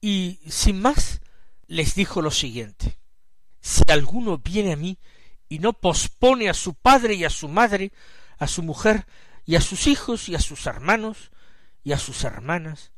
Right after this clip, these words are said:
e incluso a sí mismo, no puede ser discípulo mío". Muchos hombres y mujeres de hoy, muchos cristianos de hoy día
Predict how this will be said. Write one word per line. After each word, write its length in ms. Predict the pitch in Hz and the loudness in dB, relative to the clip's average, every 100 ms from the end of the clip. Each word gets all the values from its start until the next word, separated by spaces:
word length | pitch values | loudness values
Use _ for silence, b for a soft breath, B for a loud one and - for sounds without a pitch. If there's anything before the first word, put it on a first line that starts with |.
| - - - - - | -20 -20 -20 -20 -16
e 120 | 120 | -14
incluso 500 | 123 - 170 185 139 | -14 -10 -8 -8 -6
a 40 | 113 | -6
sí 180 | - | -6
mismo, 300 | 123 139 135 123 | -6 -8 -12 -12
no 100 | 123 | -10
puede 300 | 147 127 113 | -6 -4 -2
ser 320 | - 135 101 | 0 -2 -4
discípulo 760 | 110 - - 175 - 131 113 | -14 -12 -10 -10 -10 -12 -12
mío". 240 | 98 - - - | -14 -20 -20 -16
Muchos 680 | 254 330 359 - 330 277 - - - - | -2 0 2 2 2 0 -6 -12 -16 2
hombres 680 | 240 214 190 170 165 156 - | 2 2 0 2 4 4 2
y 60 | |
mujeres 560 | - - 202 208 165 - | -4 -2 4 6 6 6
de 120 | 160 | 4
hoy, 200 | 175 165 B - | 2 2 B -2
muchos 360 | 330 415 349 | 0 0 0
cristianos 1160 | - 262 233 - - 269 320 339 285 175 - - | 0 2 6 6 4 2 6 6 4 -4 -8 -8
de 180 | 139 170 | -2 2
hoy 260 | 233 254 180 | 4 2 -4
día 560 | 175 214 170 120 95 | -6 -4 -2 -4 -8